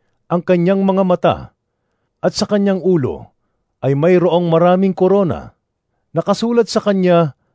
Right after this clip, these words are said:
ang isang pangalan niya na siya lamang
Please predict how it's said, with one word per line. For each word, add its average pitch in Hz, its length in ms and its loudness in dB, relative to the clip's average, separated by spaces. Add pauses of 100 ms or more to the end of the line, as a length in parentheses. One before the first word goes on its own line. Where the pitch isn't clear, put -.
(120)
ang 185 180 -4
isang 208 240 0
pangalan 196 540 0
niya 160 400 -2 (400)
na 156 80 -2
siya 147 160 0
lamang 175 400 2